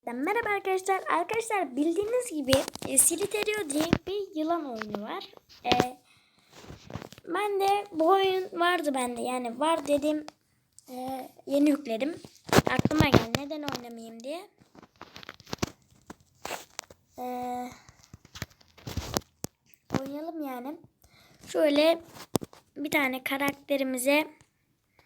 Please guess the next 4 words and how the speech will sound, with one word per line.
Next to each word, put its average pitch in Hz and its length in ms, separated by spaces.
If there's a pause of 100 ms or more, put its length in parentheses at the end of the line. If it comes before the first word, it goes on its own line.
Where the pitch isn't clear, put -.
(240)
kostüm 254 480
bulalım. 233 360 (1120)
Şöyle 262 400
sarı, 254 600